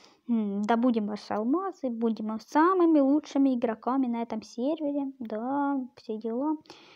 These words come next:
Вот, потому, ну, в принципе, по поводу грифа, да, по поводу грифа, мне не нравится играть на гриф.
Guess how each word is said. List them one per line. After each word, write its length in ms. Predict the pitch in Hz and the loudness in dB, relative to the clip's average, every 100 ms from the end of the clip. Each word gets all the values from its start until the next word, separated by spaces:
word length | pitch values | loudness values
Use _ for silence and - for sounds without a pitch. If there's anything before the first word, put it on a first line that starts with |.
| _ 240 | _ -2
Вот, 340 | 226 196 - - | -2 -2 -8 -14
потому, 340 | 240 311 403 330 | -4 -2 -2 0
ну, 220 | 311 508 269 | 0 2 0
в 40 | |
принципе, 440 | 370 440 - 247 | 0 -2 -2 -2
по 120 | 233 254 | 0 0
поводу 320 | 349 285 247 | 2 2 2
грифа, 360 | 233 208 - 208 | 2 0 -2 -6
да, 160 | 208 | -6
по 140 | - 208 | -6 -10
поводу 280 | 220 220 | -10 -4
грифа, 280 | 262 440 440 | 2 2 2
мне 160 | 277 494 | -2 0
не 100 | 302 | 0
нравится 400 | 214 196 196 - | 0 -4 -6 -10
играть 280 | 202 202 - | -6 -8 -8
на 80 | 220 | -8
гриф. 220 | 214 | -6